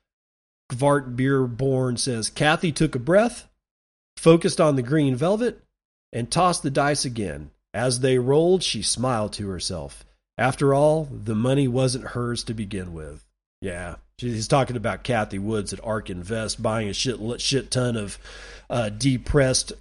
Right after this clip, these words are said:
Coinbase stock, which w-, I told you about yesterday. Um, if it's not her money, then it makes it a hell of a lot easier to make those gambles, doesn't it? User with a shit ton of numbers, and this is actually a guy with actual numbers.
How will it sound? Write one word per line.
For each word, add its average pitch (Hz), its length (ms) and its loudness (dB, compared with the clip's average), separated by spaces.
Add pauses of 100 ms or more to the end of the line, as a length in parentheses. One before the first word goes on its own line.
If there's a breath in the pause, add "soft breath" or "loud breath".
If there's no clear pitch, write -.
Coinbase 117 840 0
stock, - 680 2 (140)
which 113 220 -6
w-, 113 200 -8
I 113 140 -4
told 123 300 -4
you 110 80 -4
about 107 260 -4
yesterday. 104 680 -4 (640 loud breath)
Um, 135 320 2
if 127 160 0
it's 143 180 0
not 143 200 4
her 131 180 2
money, 131 340 2
then 110 220 -4
it 107 100 -6
makes 120 240 -2
it 123 60 -6
a 110 100 -2
hell 131 160 0
of 120 80 -4
a 127 40 -2
lot 117 220 0
easier 107 380 -4
to 98 60 -4
make 104 240 -6
those 95 200 -8
gambles, 101 460 -6
doesn't 104 300 -6
it? 92 140 -10 (380 loud breath)
User 151 360 6
with 135 140 2
a 123 40 0
shit 139 240 0
ton 139 180 4
of 127 80 2
numbers, 123 460 0
and 110 160 -2
this 123 180 0
is 117 140 -2
actually 117 400 -2
a 92 120 -6 (140)
guy 107 220 0
with 95 260 -4
actual 104 400 -2
numbers. 95 400 -4